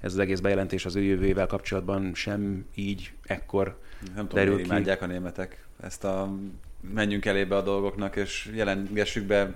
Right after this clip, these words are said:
Speaker 2: hónapokkal a váltás előtt a váltást. Na mindegy, hát, ö, így csinálják hosszú ideje,
Speaker 1: Abszolút,
Speaker 2: tehát
Speaker 1: csak
Speaker 2: ez egy
Speaker 1: hogyha
Speaker 2: abszolút koncepciózus
Speaker 1: De
Speaker 2: dolog.
Speaker 1: még az is jobban néz ki, hogyha mondjuk a szezon felénél teszed meg, ha a szezon előtt nyilván, hogy ez Nagelsmannnal volt, akkor az megint egy teljesen tiszta dolog, és kevésbé kavar bele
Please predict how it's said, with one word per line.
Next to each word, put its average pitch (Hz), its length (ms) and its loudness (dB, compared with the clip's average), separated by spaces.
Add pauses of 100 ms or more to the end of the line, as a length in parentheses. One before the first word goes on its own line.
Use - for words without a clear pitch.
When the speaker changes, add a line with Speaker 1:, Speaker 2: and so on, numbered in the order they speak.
Speaker 2:
hónapokkal 104 640 2
a - 800 -6
váltás 101 420 8
előtt 98 220 2
a 101 60 8
váltást. 101 580 6
Na 180 100 6
mindegy, 127 340 8
hát, 127 140 2
ö, 123 280 0
így 147 120 4
csinálják 101 480 6
hosszú 104 300 0
ideje, 98 160 8
Speaker 1:
Abszolút, 110 200 10
Speaker 2:
tehát 110 160 12
Speaker 1:
csak 117 100 12
Speaker 2:
ez 120 40 10
egy 117 60 8
Speaker 1:
hogyha 127 180 12
Speaker 2:
abszolút 123 220 6
koncepciózus 110 960 6
Speaker 1:
De - 60 -6
Speaker 2:
dolog. 139 140 8
Speaker 1:
még 165 100 10
az 160 100 8
is 143 140 6
jobban 127 420 8
néz 123 220 8
ki, 127 100 8
hogyha 110 280 4
mondjuk 107 240 6
a 95 200 4
szezon 117 340 6
felénél 110 340 8
teszed 107 260 4
meg, 104 140 6
ha 113 120 6
a 110 100 6
szezon 107 240 4
előtt 104 120 4
nyilván, 101 180 4
hogy 95 100 0
ez 90 100 2
Nagelsmannnal 98 680 4
volt, 98 160 4
akkor 98 160 0
az 90 100 0
megint 104 260 4
egy - 80 0
teljesen 101 360 6
tiszta - 220 -4
dolog, 95 200 4
és - 120 -2
kevésbé 98 440 6
kavar 98 380 8
bele 101 300 10